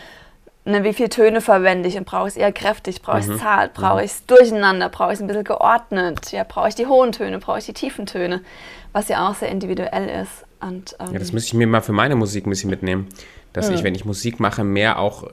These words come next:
Speaker 2: die Emotionen auch in, in
Speaker 1: Mhm.
Speaker 2: Form meiner Gitarre, eben nicht nur irgendwelche Chords abspiele, sondern die Emotionen ausdrücken kann. Finde ich eine sehr, sehr
Speaker 1: Total.
Speaker 2: spannende Sache. Für wen ist Musiktherapie, <clears throat> ähm, da? Wer, wer braucht das oder wem hilft es?
Speaker 1: Ähm,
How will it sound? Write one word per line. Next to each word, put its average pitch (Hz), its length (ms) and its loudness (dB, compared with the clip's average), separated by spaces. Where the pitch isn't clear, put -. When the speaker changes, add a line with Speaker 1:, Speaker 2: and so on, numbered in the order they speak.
Speaker 2:
die 92 120 -8
Emotionen 104 680 -2
auch 95 280 -6
in, 98 180 -8
in 101 180 -12
Speaker 1:
Mhm. 208 80 -4
Speaker 2:
Form 104 220 0
meiner 101 260 0
Gitarre, 101 380 -2
eben 92 100 -4
nicht 117 160 -2
nur - 80 -2
irgendwelche 101 520 2
Chords 120 340 0
abspiele, 98 560 -6
sondern 95 400 -2
die - 40 -16
Emotionen 98 400 0
ausdrücken 90 340 -4
kann. 90 180 -6
Finde 101 220 -10
ich - 60 -14
eine 107 80 -4
sehr, 101 80 -4
sehr 107 80 -2
Speaker 1:
Total. 107 120 -4
Speaker 2:
spannende 120 240 -2
Sache. 92 300 -8
Für 135 160 2
wen 165 120 4
ist 180 200 -2
Musiktherapie, 113 720 -2
<clears throat> 226 680 -2
ähm, 104 520 -2
da? 98 340 0
Wer, 113 280 -2
wer 120 120 4
braucht - 520 2
das 123 160 0
oder 104 240 0
wem 113 160 0
hilft 117 300 -2
es? 87 220 -8
Speaker 1:
Ähm, 285 520 6